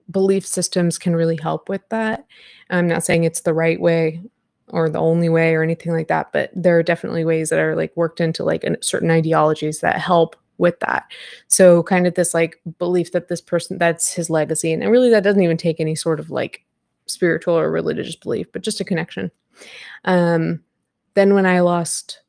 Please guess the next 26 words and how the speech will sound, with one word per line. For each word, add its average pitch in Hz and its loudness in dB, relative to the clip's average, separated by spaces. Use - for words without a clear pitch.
Lupe, 175 -4
call 180 2
her 180 4
Loopy. 156 -4
It, 175 -4
it's - -6
awkward 165 -2
when 156 -4
I 160 -2
talk 160 -6
about 156 0
her 160 0
to 156 -4
people - -6
who 165 -4
are 160 0
not 160 0
in 202 2
my 196 0
<laughs> - -20
family. 185 -6
Um, 170 0
when 202 4
she 202 0
passed 185 -2
away, 170 -4